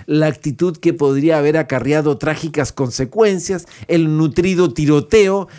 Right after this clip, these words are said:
la cuantiosa cifra de dinero, el acaudalado industrial, el disparo mortal, al próspero comerciante, la salvaje agresión,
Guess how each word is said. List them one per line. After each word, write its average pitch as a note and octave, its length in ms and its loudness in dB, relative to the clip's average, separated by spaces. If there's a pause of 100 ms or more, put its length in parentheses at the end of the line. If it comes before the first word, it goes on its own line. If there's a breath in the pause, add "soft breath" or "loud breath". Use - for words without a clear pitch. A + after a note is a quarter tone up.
la D#3+ 240 0
cuantiosa E3 640 0
cifra E3+ 420 -4
de C#3 160 0
dinero, F3+ 600 2 (280 loud breath)
el E3 180 2
acaudalado D#3 760 0
industrial, F#3 880 0 (200 loud breath)
el D#3+ 240 -2
disparo F3 560 0
mortal, D#3 760 0 (260 loud breath)
al D#3 220 0
próspero E3+ 640 0
comerciante, F3+ 920 0
la D#3+ 120 0
salvaje D3 600 -2
agresión, C#3+ 720 0